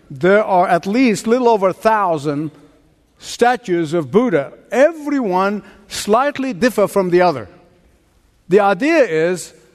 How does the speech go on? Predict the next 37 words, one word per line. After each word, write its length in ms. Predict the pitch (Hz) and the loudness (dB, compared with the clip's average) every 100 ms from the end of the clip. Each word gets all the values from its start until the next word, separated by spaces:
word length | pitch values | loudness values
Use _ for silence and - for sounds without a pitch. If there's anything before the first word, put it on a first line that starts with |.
| _ _ - | _ _ -10
that 340 | 165 196 190 | 0 0 0
worshippers 580 | 208 254 269 226 - 175 | 0 0 0 -4 -4 -6
come 260 | - 214 202 | -2 -2 0
in 540 | 165 175 226 - - _ - | 0 0 -4 -8 -20 _ -8
and 220 | 214 190 | -2 2
they 100 | 190 | 2
look 240 | 190 294 311 | 2 0 0
around 500 | 277 196 180 196 - | 0 2 2 0 -4
and 200 | 190 185 | -4 0
look 180 | 262 285 | -2 0
around 400 | 254 196 196 202 | 2 2 0 -2
until 280 | 180 160 190 | -4 0 0
they 120 | 175 | 0
find 460 | - 254 285 294 | 0 0 0 0
the 100 | 220 | 0
one 360 | 208 220 240 208 | -2 0 0 2
that 280 | 180 180 - | 0 -2 -6
resembles 760 | 175 160 175 262 240 202 156 | -6 -2 0 0 0 -2 0
them 220 | 175 180 | -2 -2
the 100 | 160 | 0
most, 560 | 180 190 135 - - - _ _ _ _ _ _ _ - | 0 0 -2 -12 -18 -20 _ _ _ _ _ _ _ -8
and 180 | 147 147 | -4 0
they 120 | 143 | 0
bow 340 | 123 139 151 | 2 2 2
and 120 | 151 147 | 0 -2
worship 380 | 156 - 147 | -4 -4 -8
that 180 | - 143 | -6 -6
one. 180 | 123 104 _ _ _ _ _ _ _ _ _ _ _ _ _ _ - | -8 -16 _ _ _ _ _ _ _ _ _ _ _ _ _ _ 0
But 140 | 226 | 2
you 80 | 226 | 2
see, 440 | 254 240 202 185 _ _ _ _ | 2 0 0 -6 _ _ _ _
self-worship 840 | - 285 262 226 233 220 190 151 | -2 0 0 0 0 0 -4 -6
is 220 | 175 - | -8 -6
not 300 | 175 208 - | 0 0 0
unique 460 | 180 185 233 - - | -2 0 0 -2 -2
to 60 | 180 | -2
Buddhism 680 | 156 240 180 143 139 95 | 0 2 2 0 -6 -8